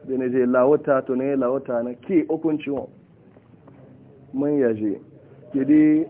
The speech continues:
ka nassa alul ilmi, annan la'iba bihima haram. Nauyin alwaraka, gan bai na yi ga,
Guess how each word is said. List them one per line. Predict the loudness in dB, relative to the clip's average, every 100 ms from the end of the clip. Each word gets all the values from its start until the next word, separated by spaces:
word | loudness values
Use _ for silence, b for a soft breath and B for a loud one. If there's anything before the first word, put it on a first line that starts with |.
| -6
ka | -4 0
nassa | 0 0 -2 -6 -4 -2 0
alul | 2 4 4 2 2
ilmi, | 2 4 2 0 -2 -10 -20 -20 -4
annan | 0 2 2 0 2
la'iba | 2 2 0 0 0
bihima | 0 2 4 4 2
haram. | -2 0 0 -2 -10 -20 -20 B B B B 0
Nauyin | 4 6 6 4 2
alwaraka, | 0 2 2 4 2 2 -2 -2
gan | -4 0
bai | 0 2
na | 0
yi | 2
ga, | 0